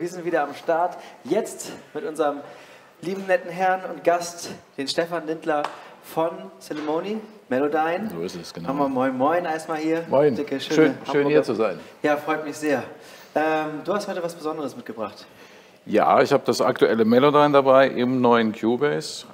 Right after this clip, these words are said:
Speaker 2: Äh, und, ähm, da möchte ich, ähm, einige von den zahlreichen Verbesserungen, die jetzt im Cubase elf in Sachen ara passiert sind, zeigen. ara ist ja wahrscheinlich den meisten geläufig, ist eine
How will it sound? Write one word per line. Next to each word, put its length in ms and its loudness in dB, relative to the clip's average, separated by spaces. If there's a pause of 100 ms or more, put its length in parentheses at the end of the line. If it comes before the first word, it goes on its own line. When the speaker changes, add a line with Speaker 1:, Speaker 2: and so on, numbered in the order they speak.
Speaker 2:
Äh, 40 0
und, 460 0 (120)
ähm, 680 -8
da 140 -6
möchte 320 -4
ich, 460 -12 (1000)
ähm, 560 -6 (540)
einige 340 2
von 100 -4
den 100 -2
zahlreichen 520 -2
Verbesserungen, 580 -8
die 140 -12
jetzt 160 -10
im 120 -18
Cubase 360 -10
elf 180 -4
in 80 -10
Sachen 260 -6
ara 360 -2
passiert 400 -8
sind, 180 -12
zeigen. 380 -8 (720)
ara 400 4
ist 220 -6
ja 180 -2 (460)
wahrscheinlich 360 -10
den 120 -10
meisten 380 -8
geläufig, 480 -2
ist 200 -12
eine 100 -12